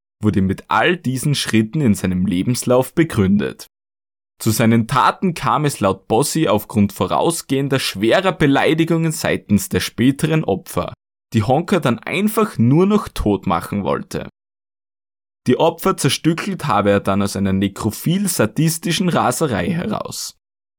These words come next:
Auf Basis dieser Punkte plädierte die Verteidigung auf eine verminderte Schuldfähigkeit. Am zwanzigsten Dezember neunzehnhundertsechsundsiebzig wurde dann das Urteil gesprochen.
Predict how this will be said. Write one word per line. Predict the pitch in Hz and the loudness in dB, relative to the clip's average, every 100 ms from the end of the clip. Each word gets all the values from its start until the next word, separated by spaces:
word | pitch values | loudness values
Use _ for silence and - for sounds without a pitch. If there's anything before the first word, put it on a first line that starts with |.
| _ - | _ -6
Auf | 107 - | -6 -2
Basis | 92 110 - 190 - | 0 0 0 -4 -2
dieser | 175 196 196 | -2 2 0
Punkte | 165 185 202 - 175 | 2 2 2 2 -2
plädierte | - 131 113 151 170 170 | 0 -2 0 -2 -2 -2
die | 139 | -2
Verteidigung | - 131 - 107 104 165 170 123 | -4 -4 -2 -2 0 -2 -2 -2
auf | 104 | -2
eine | 98 92 | -2 -2
verminderte | 98 98 120 151 165 196 | 0 4 4 4 2 2
Schuldfähigkeit. | - - 101 - - 95 95 - - 53 - - _ _ _ _ _ _ _ _ _ | 2 2 0 0 -4 -4 -4 -6 -8 -8 -12 -20 _ _ _ _ _ _ _ _ _
Am | 113 113 | 0 0
zwanzigsten | - 156 202 - 208 - 156 | 0 0 0 -2 -2 -2 -2
Dezember | 110 - 135 175 185 180 | 0 0 -2 0 -2 0
neunzehnhundertsechsundsiebzig | 120 104 - 107 - 147 - 165 160 160 151 - 175 - | 0 -2 0 0 0 -4 -4 -4 -2 -4 -4 -4 -6 0
wurde | 107 110 | 2 4
dann | 110 147 | 2 0
das | 147 - | -2 0
Urteil | 120 104 - 101 | 0 0 0 -2
gesprochen. | 104 104 - 82 - - - | -2 -4 -4 -4 -4 -8 -14